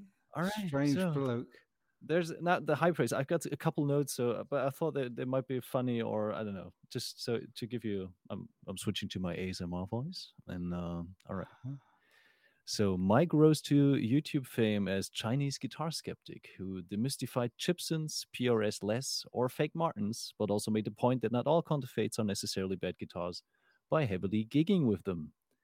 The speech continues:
Speaker 1: Later on, he would leave the AliExpress adventures behind and focus more on gear demos, mingling on YouTuber events, and just doing whatever he likes to do within the guitar realms.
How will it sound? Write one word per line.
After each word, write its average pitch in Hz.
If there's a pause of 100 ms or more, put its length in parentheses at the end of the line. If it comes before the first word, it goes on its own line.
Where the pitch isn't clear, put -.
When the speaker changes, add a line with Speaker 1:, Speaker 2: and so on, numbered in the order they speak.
(520)
Speaker 1:
Later 139
on, 127
he 147
would 202
leave 196
the 113
AliExpress 110
adventures 120
behind 139
and 175
focus 190
more 208
on 180
gear 180
demos, 151
mingling 120
on 107
YouTuber 104
events, 101
and 113
just -
doing 127
whatever 104
he 104
likes 127
to 127
do 113
within 110
the 120
guitar 135
realms. 90